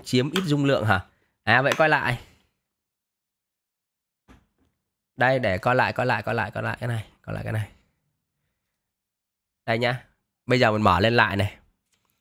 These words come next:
Mình sẽ mở này lên bằng, à, Kala Codec nhá. Bây giờ chúng ta kiểm tra này. Task Manager. Task Manager bạn coi này.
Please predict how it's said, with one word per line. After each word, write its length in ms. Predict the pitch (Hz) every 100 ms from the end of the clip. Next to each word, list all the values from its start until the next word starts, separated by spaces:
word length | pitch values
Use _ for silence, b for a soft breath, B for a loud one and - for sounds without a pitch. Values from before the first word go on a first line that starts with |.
| B B _
Mình 100 | 110
sẽ 100 | 135
mở 220 | 131 90
này 220 | 104 107
lên 220 | 110 113
bằng, 180 | 113 104
à, 480 | 104 101 98 95 98 -
Kala 200 | - 120
Codec 340 | 113 160 151 -
nhá. 140 | 139
Bây 120 | 120
giờ 100 | 123
chúng 80 | 107
ta 60 | 120
kiểm 320 | - 104 87
tra 220 | 120 110
này. 200 | 107 101 _ _ _ _ _ _ _ _
Task 300 | 131 143 -
Manager. 500 | 127 120 117 117 113 107 b b b b _ _ _ _ _ _ _ _ _ _ _
Task 240 | 123 -
Manager 540 | 120 117 117 117 113
bạn 140 | 110 -
coi 260 | 107 107
này. 160 | 107 104